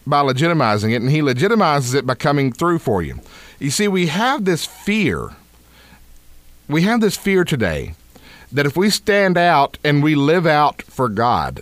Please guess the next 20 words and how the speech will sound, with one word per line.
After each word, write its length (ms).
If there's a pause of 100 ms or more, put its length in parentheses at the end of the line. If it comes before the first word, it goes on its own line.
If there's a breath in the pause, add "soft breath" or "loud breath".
that 220
we 120
live 260
for 100
God, 300
that 100
we 160
allow 460
ourselves 920 (640 soft breath)
to, 640 (680)
we 200
allow 240
ourselves 680
to 120
be 320
his 440
representatives, 960
that 200
we 200
live 580